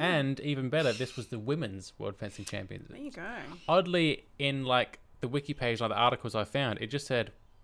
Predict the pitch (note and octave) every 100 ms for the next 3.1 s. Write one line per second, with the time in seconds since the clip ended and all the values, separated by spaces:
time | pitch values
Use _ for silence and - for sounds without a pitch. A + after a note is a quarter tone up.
0 | - A2 - B2 - G#2 G2+ G2 F#2+ F#2
1 | - - - - B2 C#3 B2 B2 A#2+ -
2 | - G2+ B2+ A#2 F2 - - - G3+ F#3
3 | F#3+